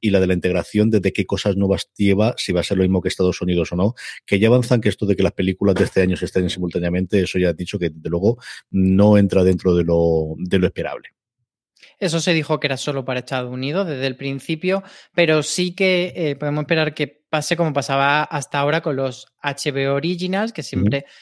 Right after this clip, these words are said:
Speaker 2: se estrenaban en H B O España, pues ahora todos los H B O Max Originals sí que pasen a la plataforma.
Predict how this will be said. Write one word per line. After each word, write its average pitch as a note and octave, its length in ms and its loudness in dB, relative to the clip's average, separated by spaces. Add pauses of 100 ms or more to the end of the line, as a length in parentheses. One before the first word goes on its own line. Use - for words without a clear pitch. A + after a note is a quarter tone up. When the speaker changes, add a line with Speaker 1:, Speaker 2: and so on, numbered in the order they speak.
Speaker 2:
se - 120 -6
estrenaban C#3 460 -2
en C#3+ 60 -4
H C3+ 220 -4
B C#3 60 -2
O - 20 -6
España, D#3+ 300 -4
pues C#3+ 200 -10
ahora B2 220 -6
todos C3+ 180 -4
los C3 200 -6
H C3+ 240 -8
B C3 120 -4
O B2+ 60 -6
Max C3+ 380 -6
Originals D#3 800 -4
sí - 220 -14
que C#3+ 140 -6
pasen C3 440 -12
a B2 300 -6
la C3 120 -4
plataforma. D#3+ 640 -4